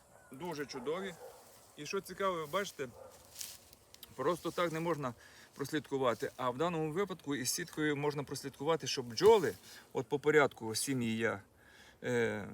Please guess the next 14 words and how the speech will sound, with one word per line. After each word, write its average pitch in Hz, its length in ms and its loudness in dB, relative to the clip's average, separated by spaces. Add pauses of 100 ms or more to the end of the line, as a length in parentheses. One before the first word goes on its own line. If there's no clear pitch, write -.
(100)
ніби 123 260 0
від 131 120 -4
сімей 139 320 0
я 117 120 2
забираю 117 480 0
ці 135 140 -8
сіточки, 170 560 -4
і 139 220 2
різні 165 300 -2
кольори 143 380 0
прополісу. 139 640 -6 (1200)
Ви 117 60 -8
як 110 100 -8
бачите. 101 380 -8